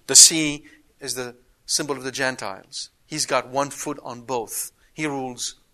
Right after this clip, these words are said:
both. And he just say, said that the mystery that was announced by the prophets is going to be fulfilled. If you recall our discussion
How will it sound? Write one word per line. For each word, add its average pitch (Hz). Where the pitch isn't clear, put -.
both. 123
And 131
he 147
just -
say, 139
said 131
that 127
the 127
mystery 208
that 170
was 151
announced 160
by 180
the 170
prophets -
is 131
going 151
to 147
be 143
fulfilled. 127
If 135
you 135
recall 131
our 139
discussion 185